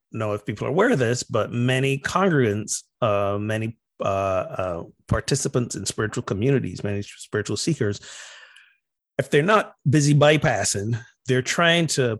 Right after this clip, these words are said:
put this all in sort of a spiritual context because, because that's what us spiritual seekers do. We, we put, we, we live our lives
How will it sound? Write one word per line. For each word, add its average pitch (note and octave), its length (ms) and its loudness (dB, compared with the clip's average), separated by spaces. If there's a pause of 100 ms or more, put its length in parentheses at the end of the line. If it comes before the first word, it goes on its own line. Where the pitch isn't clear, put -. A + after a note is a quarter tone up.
put C3+ 240 0
this B2+ 220 -2
all G#2+ 440 0
in G2+ 300 -10
sort A2+ 240 -4
of G2+ 80 -8
a F#2+ 100 -4
spiritual G#2+ 460 -4
context - 760 -4
because, F#2 800 -4 (140)
because G#2 260 -8
that's A2 140 -8
what A2+ 200 -6 (200)
us G#2+ 160 -4
spiritual A2+ 420 -4
seekers B2 460 0
do. D3+ 240 2
We, F#2+ 300 -6 (100)
we C#3 160 -2
put, - 300 -2
we, A#2 320 -6
we A2+ 180 -6
live D#3+ 260 2
our D3 100 6
lives A#2+ 600 0